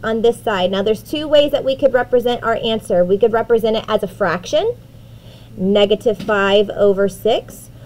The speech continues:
or we could represent it as a decimal, negative zero point, I think it's like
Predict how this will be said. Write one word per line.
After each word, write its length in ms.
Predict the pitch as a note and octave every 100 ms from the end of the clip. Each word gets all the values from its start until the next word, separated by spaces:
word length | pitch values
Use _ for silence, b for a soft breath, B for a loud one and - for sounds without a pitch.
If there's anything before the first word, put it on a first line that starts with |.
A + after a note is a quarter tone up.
| B B -
or 420 | C4+ D#4+ D#4 C#4
we 120 | B3
could 160 | C4 C4+
represent 440 | A#3 A3+ A3+ G#3+
it 80 | G#3
as 320 | - F#3+ F#3 F#3
a 120 | G3+ G3
decimal, 680 | A#3+ A#3+ A3+ F#3 B2+ - - B B B B B B -
negative 640 | F#3+ G3 G3+ G#3 G3+ F3+
zero 440 | F3+ G#3 G3+ G3
point, 560 | G3+ - G#3 F#3+ F#3+ -
I 120 | F3+
think 180 | F3+ F#3
it's 160 | F3
like 160 | F#3 F3